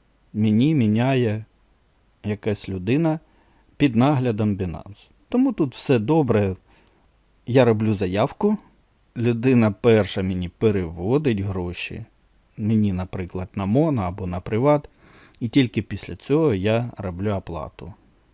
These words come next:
Тобто тут, ну, якби все дуже надійно. Ну, якщо ми, давайте ще перегрузимо, виберемо тут U S D T на гривну,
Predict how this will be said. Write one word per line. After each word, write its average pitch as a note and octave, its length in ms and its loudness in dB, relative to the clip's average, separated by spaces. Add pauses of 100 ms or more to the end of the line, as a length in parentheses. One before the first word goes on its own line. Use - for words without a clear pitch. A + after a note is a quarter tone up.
(320)
Тобто F3+ 420 0 (120)
тут, F#3 200 -2 (160)
ну, B3+ 160 0
якби D#3+ 360 2
все C#3 480 4 (920)
дуже A#2+ 380 2
надійно. G#2+ 640 0 (800)
Ну, C#3 200 2
якщо E3 380 2
ми, C#3 340 4 (800)
давайте G#2+ 320 -6
ще C#3 200 -6
перегрузимо, A#2 680 -4 (800)
виберемо A2+ 540 4
тут - 300 -8 (120)
U A#2+ 200 2
S A#2 40 0
D A2 140 -4
T G#2+ 420 -2 (380)
на A2 400 0 (180)
гривну, A#2 560 2